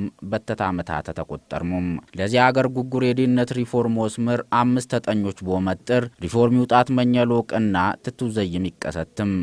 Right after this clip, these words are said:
ግብርና፣ ማዕድን፣ ቱሪዝም፣ ኢንዱስትሪ ማይሲቲ ማቴ ተይዞም ቡርቡረጠኞች ግፍት ይገኝሙቦትን ኢትዮጵያ ዚ አገር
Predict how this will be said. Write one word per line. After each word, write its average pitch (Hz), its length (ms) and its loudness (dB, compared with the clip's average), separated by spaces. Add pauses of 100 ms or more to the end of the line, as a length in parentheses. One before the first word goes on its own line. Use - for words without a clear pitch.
(140)
ግብርና፣ 107 420 0 (360)
ማዕድን፣ 104 580 0 (160)
ቱሪዝም፣ 101 300 -4 (400)
ኢንዱስትሪ 123 560 0
ማይሲቲ 92 460 -2 (120)
ማቴ 85 280 -2 (340)
ተይዞም 139 560 4
ቡርቡረጠኞች 90 1080 -4
ግፍት 80 380 -10 (380)
ይገኝሙቦትን 82 1120 -4 (340)
ኢትዮጵያ 120 500 0
ዚ 123 120 2
አገር 131 320 4